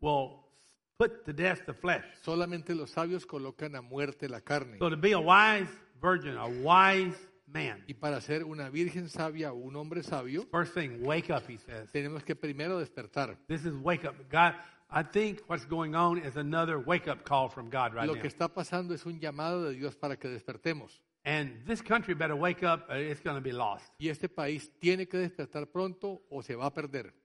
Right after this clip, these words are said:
Speaker 1: The Christians in this country better wake up, or it's
Speaker 2: Los
Speaker 1: gonna be lost.
Speaker 2: cristianos de este país tienen que despertar o este país se va a
Speaker 1: And most
Speaker 2: perder.
Speaker 1: Christians are still asleep.
Speaker 2: Y la mayoría de cristianos siguen dormidos.
Speaker 1: And I can say things and people just look at me like, "Yeah, okay."
Speaker 2: Y le digo a la gente las cosas y la gente dice, "Ah, sí."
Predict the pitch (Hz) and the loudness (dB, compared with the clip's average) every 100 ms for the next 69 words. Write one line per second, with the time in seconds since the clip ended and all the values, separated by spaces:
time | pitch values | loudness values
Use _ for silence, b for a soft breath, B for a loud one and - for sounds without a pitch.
0 | _ - - 233 220 170 143 151 151 - | _ -8 0 0 2 -4 -4 -6 -8 -4
1 | 160 147 135 143 147 156 147 131 120 127 | -6 -4 -6 -4 -2 -4 -4 -6 -6 -8
2 | 127 139 127 127 120 165 185 165 143 170 | -6 -6 -4 -2 -2 -2 -2 -4 -6 -6
3 | - 139 143 - 170 175 - 170 156 - | -6 -6 -6 -2 -2 -2 -6 -6 -6 -10
4 | 123 - 175 180 - 139 - 143 135 131 | -10 -2 -2 -2 -6 -6 -8 -10 -8 -6
5 | 143 131 135 123 139 160 - 190 190 131 | -6 -6 -6 -4 0 0 0 -2 -2 -6
6 | 131 - 170 170 165 143 - 143 143 139 | -8 -4 -4 -4 -4 -8 -6 -2 -2 -2
7 | 139 131 151 170 175 - 165 175 165 - | -4 -2 -2 -4 -8 -8 -6 -6 -10 -6
8 | 143 147 143 147 170 131 135 156 165 139 | -4 -4 -8 -6 -4 0 2 2 2 -4
9 | 127 165 175 175 175 180 175 135 165 156 | 0 0 2 0 0 0 -2 -6 -6 -6
10 | 147 135 151 151 160 143 139 165 240 262 | -6 -6 -6 -6 -6 -4 -4 -6 -10 -16
11 | 247 123 240 127 127 - 160 156 165 185 | -14 -14 -14 -18 -20 -8 -4 0 2 2
12 | 185 151 170 175 196 175 139 - 190 180 | 0 -2 -6 -6 -2 -2 -4 -6 -4 -4
13 | 175 165 131 151 175 175 160 160 208 214 | -4 -4 -4 -6 -6 -6 -6 -4 -4 -4
14 | 220 208 190 180 185 | -6 -8 -8 -8 -8